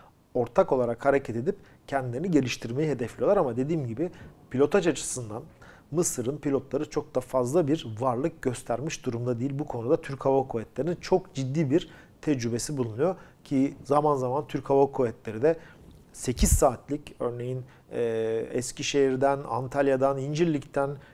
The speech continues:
intikal eden filolarla bölgede bayrak gösteriyor. Libya açıklarına kadar gidiyor, geri geliyor ki bir F on altının ortalama iki, iki buçuk saatlik bir uçuş süresi bu bölgede havadan yakıt ikmali yaparak bayrağını gösteriyor. "Ben yani Türkiye'den kalkarım, Libya açığına kadar da giderim, senin bu bölgende uçarım." diyor.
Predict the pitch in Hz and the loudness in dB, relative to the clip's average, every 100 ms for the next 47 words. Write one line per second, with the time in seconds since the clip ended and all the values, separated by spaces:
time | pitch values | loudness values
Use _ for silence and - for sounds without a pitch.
0 | _ 139 135 - - 214 196 147 127 131 | _ -4 -4 -2 6 8 10 8 6 -2
1 | 123 117 110 139 160 127 156 139 120 170 | 0 0 0 0 0 4 4 4 2 -2
2 | 135 117 131 131 - 107 - 107 120 165 | -2 -2 0 0 -4 -12 -12 -8 -2 0
3 | 139 143 127 - - 127 120 123 120 113 | 4 2 2 -4 -2 -2 -2 -2 -4 -4
4 | 110 98 123 135 131 147 117 110 139 - | -6 -4 -4 0 0 2 0 2 2 2
5 | - - - 127 135 143 127 143 135 131 | -8 -14 -6 -4 -2 -4 -2 0 0 -2
6 | 135 143 147 - 127 - 135 131 139 131 | -2 -4 -4 -4 -6 -2 -2 0 -2 -4
7 | 147 135 196 175 165 - 151 139 - 147 | -6 -6 -6 -4 -6 0 2 2 -2 -4
8 | 151 143 139 180 - 123 107 - 180 196 | 0 0 -2 -6 -4 -4 -4 -2 -2 -2
9 | - - - 185 170 139 117 113 175 - | -8 -20 -4 0 4 4 4 2 0 0
10 | - 151 190 220 202 165 - 170 - 143 | 0 4 4 2 2 0 0 -6 -4 -2
11 | 127 127 151 131 175 - - - _ 143 | 2 2 2 2 0 -2 -14 -20 _ 0
12 | 165 143 123 185 175 - - 127 147 143 | 2 2 0 2 2 0 0 2 4 4
13 | 131 135 190 151 143 131 127 143 120 143 | 2 0 0 2 2 0 0 -2 0 -2
14 | 170 190 165 139 123 127 127 151 123 110 | 0 2 4 4 2 -6 -6 -4 -4 0
15 | 156 165 127 123 156 139 131 143 147 160 | 2 2 0 -2 -2 -4 -4 -4 -2 2
16 | 127 120 123 175 165 127 135 131 113 185 | 2 0 0 0 0 0 0 0 -2 -2